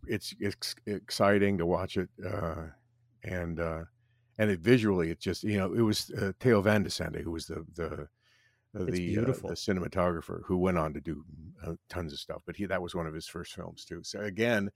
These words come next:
Speaker 1: um, another movie where a lot of people kinda jumped off the, off, uh, to m-, much bigger careers. The production designer and the, and Ja-, and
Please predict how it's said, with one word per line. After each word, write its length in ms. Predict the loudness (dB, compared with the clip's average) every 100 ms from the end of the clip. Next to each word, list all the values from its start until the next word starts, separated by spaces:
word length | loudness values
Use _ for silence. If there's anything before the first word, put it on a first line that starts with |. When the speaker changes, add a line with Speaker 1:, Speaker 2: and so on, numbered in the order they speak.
| -12 -20 -8
Speaker 1:
um, 200 | -4 -4 -4
another 360 | 0 0 2
movie 300 | 0 -2 -2
where 320 | -4 -2 -2 -4
a 80 |
lot 240 | -4 -6 -6
of 100 | -8
people 260 | -12 -12 -12
kinda 160 | -12 -12
jumped 340 | -10 -10 -6
off 240 | -6 -6 -8 -14
the, 160 | -16 -16 _ _ _ _ _ _ -2
off, 320 | -2 -2 -4
uh, 280 | -4 -4 -4 -8 -14 -6
to 100 | -4 -4 -8 -12
m-, 120 | -12 -8
much 400 | -6 -4 -6 -6
bigger 240 | -8 -8 -8
careers. 400 | -4 -2 -2 -6
The 80 | -12
production 440 | -8 -6 -6 -8 -10
designer 480 | -8 -8 -6 -6
and 120 | -8 -8
the, 340 | -8 -8 -6
and 200 | -8 -8
Ja-, 100 | -8
and 420 | -6 -8 -8 -14